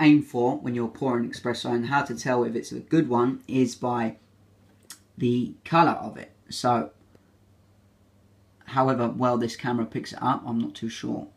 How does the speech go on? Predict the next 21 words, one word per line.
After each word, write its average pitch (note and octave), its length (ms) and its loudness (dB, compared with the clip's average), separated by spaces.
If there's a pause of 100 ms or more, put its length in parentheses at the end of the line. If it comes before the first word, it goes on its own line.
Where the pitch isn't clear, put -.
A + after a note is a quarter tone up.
(1600)
But A#2+ 240 2
that's A#2+ 180 -6
a - 60 -4
good - 320 4
crema C3+ 460 4
at - 80 -16
the A2+ 40 -8
top, B2 320 -4
so B2 140 -4
a - 20 -2
good D3+ 240 -2
thickness - 600 -6
of A#2 180 -12
cream, B2 420 -8
sort - 300 -6
of D3+ 80 -2
like D3 260 4
a, C3 340 0 (380)
a B2+ 60 -2
mini C3 480 2 (260)
Guinness A#2 640 0